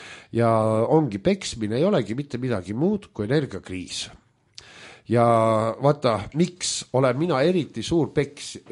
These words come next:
noh, pekstav, et noh, lausa riiklikul tasandil kõik ründavad. Sest vaata, ma olen vaimne inimene, ma olen loonud selle si-, silla antireaalsuse, siinpoolsuse vahel, mul on eluenergiat, m-, maa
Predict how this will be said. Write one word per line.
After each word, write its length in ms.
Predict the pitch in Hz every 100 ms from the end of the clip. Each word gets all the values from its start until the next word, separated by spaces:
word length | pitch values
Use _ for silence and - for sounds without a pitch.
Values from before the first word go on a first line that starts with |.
| 120
noh, 140 | 127 -
pekstav, 640 | 165 - - 151 135 95 - - - _ _ _ - - - - - -
et 640 | 104 104 104 - 131 131
noh, 140 | 139 131
lausa 280 | 127 123 139
riiklikul 560 | 180 - 117 - 107 -
tasandil 800 | 156 160 151 135 113 120 113 113 101 -
kõik 240 | 147 143
ründavad. 580 | 135 120 87 65 - - - - - -
Sest 200 | - -
vaata, 240 | 180 - 127
ma 80 | 160
olen 140 | 151
vaimne 320 | 143 151 101 95
inimene, 380 | 104 117 135 147 123 - -
ma 80 | 143
olen 220 | 151 110 - 123
loonud 300 | 123 139 107 -
selle 220 | 101 101
si-, 220 | - 131 131 110
silla 300 | - 139 110
antireaalsuse, 680 | 127 127 101 120 117 - 92
siinpoolsuse 520 | - 123 98 87 92 92
vahel, 260 | 107 127 - - - 147
mul 160 | 165
on 140 | 147 131
eluenergiat, 840 | 180 196 120 113 165 160 98 87 -
m-, 140 | 139 139 143 156
maa 300 | 208 220